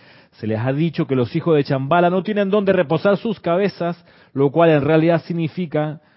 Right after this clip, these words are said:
no tener un sitio establecido donde morar.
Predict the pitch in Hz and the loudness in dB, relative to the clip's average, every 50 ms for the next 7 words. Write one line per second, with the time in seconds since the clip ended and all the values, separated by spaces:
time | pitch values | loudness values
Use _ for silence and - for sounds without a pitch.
0 | _ _ 117 123 131 139 143 139 _ - 147 135 135 143 139 139 131 135 147 - | _ _ -6 -4 -2 -2 -2 -2 _ -2 -2 -2 0 -2 -2 -2 -2 -4 -4 -4
1 | 147 131 131 - - 165 160 - 165 135 - 143 131 123 123 120 - - 180 175 | -4 -6 -6 -4 -6 -6 -4 -2 -4 -2 0 0 2 2 0 -2 -2 -4 -2 0
2 | 160 135 131 127 127 135 139 147 165 202 202 196 180 156 127 104 80 | 0 0 0 0 -2 -4 -4 -2 -2 -2 0 0 -2 -2 -4 -6 -8